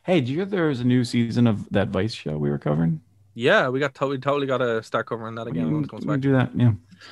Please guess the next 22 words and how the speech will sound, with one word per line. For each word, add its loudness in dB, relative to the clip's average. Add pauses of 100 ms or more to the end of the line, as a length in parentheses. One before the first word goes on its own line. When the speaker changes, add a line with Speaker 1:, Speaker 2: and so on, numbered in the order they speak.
(100)
Speaker 1:
yeah. 4
Speaker 2:
Okay, 6 (120)
so 4
Speaker 1:
So 8
we 10
Speaker 2:
Dave, 10
Speaker 1:
show 8
plan 8
during 10
shows. 4
Uh, 6
so 6
Speaker 2:
Dave, 8
Speaker 1:
what 6
would 4
Speaker 2:
o-, 6
Speaker 1:
Dave's? 6 (360)
Yes. 4
Speaker 2:
So -4
overall, 4
what, 4
Speaker 1:
Mm-hmm. 6